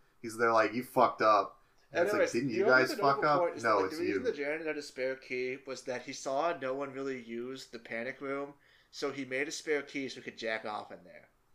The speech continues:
Speaker 1: They actually show
Speaker 2: Yeah.
Speaker 1: a Tenga,
Speaker 2: No,
Speaker 1: like,
Speaker 2: like, he
Speaker 1: jerk
Speaker 2: was,
Speaker 1: off
Speaker 2: he's
Speaker 1: tool.
Speaker 2: been jacking off in there.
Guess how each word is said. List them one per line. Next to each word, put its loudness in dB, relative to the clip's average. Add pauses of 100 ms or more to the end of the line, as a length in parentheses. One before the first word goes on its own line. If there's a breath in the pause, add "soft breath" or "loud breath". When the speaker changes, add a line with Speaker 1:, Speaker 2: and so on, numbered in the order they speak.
(1400)
Speaker 1:
They 8
actually 6
show 2
Speaker 2:
Yeah. 2
Speaker 1:
a -6
Tenga, -2
Speaker 2:
No, 2 (120)
Speaker 1:
like, 2
Speaker 2:
like, 4
he -2
Speaker 1:
jerk 0
Speaker 2:
was, 2
Speaker 1:
off -8
Speaker 2:
he's -8
Speaker 1:
tool. -6
Speaker 2:
been -6
jacking 2
off 0
in -6
there. -16